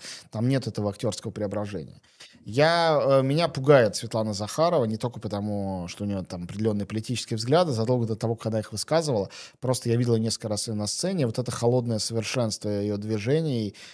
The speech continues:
а, оно мне напоминает какие-то страшные сказки немецких романтиков о механических существах, которые,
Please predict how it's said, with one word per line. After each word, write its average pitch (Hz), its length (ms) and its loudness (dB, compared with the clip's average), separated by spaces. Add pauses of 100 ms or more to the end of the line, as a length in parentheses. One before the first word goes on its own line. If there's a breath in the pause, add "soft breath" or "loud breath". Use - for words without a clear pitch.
(160 loud breath)
а, 107 480 2
оно 110 260 0
мне 117 160 0
напоминает 117 400 -2
какие-то - 240 -10
страшные 120 460 -2
сказки 104 640 0
немецких 110 520 -2
романтиков 110 680 -4
о 101 800 -2
механических 120 800 -4
существах, - 600 -2
которые, 101 480 -2